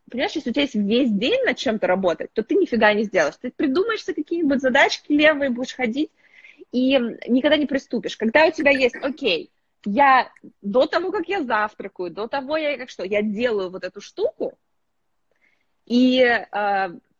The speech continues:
и вперёд из песни. Это работает намного лучше. Друзья, спасибо всем большое, кто комментирует по поводу названия приложений. А, моё приложение называется «Космос», это ежедневник, он есть в App Store.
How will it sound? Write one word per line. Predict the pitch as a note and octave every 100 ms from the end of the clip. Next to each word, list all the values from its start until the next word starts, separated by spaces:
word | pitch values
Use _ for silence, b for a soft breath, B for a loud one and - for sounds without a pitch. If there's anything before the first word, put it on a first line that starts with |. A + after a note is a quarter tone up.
| -
и | D4
вперёд | - B3 B3 A3+
из | -
песни. | E3+ E3 -
Это | A#3+ A#3+
работает | A3 D#4 D#4+ G#3+
намного | G#3+ G#3 G#3+ G#3
лучше. | F#3+ E3 - G3
Друзья, | B3 C4+
спасибо | A3+ C4 E4+ G#4+
всем | F#4+ C4
большое, | B3 - D4 C#4+
кто | - A#3+
комментирует | B3 A#3+ A#3 C4 B3+ G#3+
по | G#3+
поводу | - A3 G3+ F#3+
названия | G#3 A3 A3 G#3+ A3+
приложений. | - G#3 G3+ A#3 C#4+ F4+ E4+ C4+ B B B _
А, | G3 G#3
моё | A3 C4+ C4+
приложение | B3 G#3+ B3 A3
называется | G3+ G#3+ A3+ G3+ -
«Космос», | - D#4+ - E4+ D#4
это | C4 A3
ежедневник, | A3+ A#3 A3 A#3 G#3+ G#3+
он |
есть | G#3 G#3 -
в |
App | G#3 G3+
Store. | - - G#3 G3 F#3